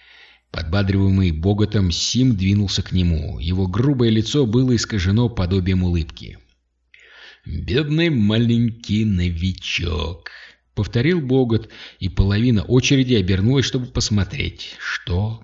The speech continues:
происходит. «Сим присмотрит за ним, верно?» «Конечно, Зап. Пошли, новичок». Его волосатая рука ухватила Кана за рукав.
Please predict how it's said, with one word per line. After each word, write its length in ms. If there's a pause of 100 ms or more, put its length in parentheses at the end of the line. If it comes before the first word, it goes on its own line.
происходит. 920 (380)
«Сим 640 (220)
присмотрит 880
за 240
ним, 320
верно?» 500 (720)
«Конечно, 640
Зап. 520 (400)
Пошли, 360
новичок». 760 (100)
Его 260
волосатая 520
рука 280
ухватила 560
Кана 460
за 160
рукав. 540